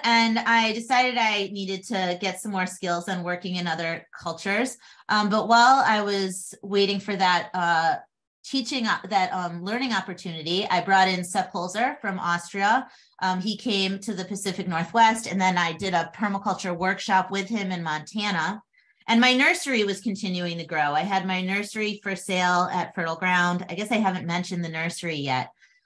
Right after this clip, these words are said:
Um, that began when I was at Wildtime Farm in around two thousand, or actually in nineteen ninety-eight, when Kirk Hansen told me, "Well, what you do is you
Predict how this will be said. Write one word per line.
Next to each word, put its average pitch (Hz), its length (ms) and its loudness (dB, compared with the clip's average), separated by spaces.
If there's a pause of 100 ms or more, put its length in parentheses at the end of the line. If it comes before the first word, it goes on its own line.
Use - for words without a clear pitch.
Um, 180 180 2
that 233 180 4
began 233 380 4
when 208 140 2
I 185 160 4
was 185 160 -2
at 190 180 4
Wildtime 190 500 2
Farm 185 440 0
in 175 560 -6
around 175 320 2
two 202 160 -6
thousand, 185 720 0 (420)
or 185 80 2
actually 202 540 2
in 180 80 0
nineteen 202 320 -2
ninety-eight, 175 680 -2
when 190 180 -8
Kirk 226 260 -4
Hansen 226 380 -2
told 202 220 -4
me, 185 140 -2
"Well, 185 120 0
what 196 140 -2
you 208 100 -4
do 196 220 -2
is 175 180 -2
you 175 200 -2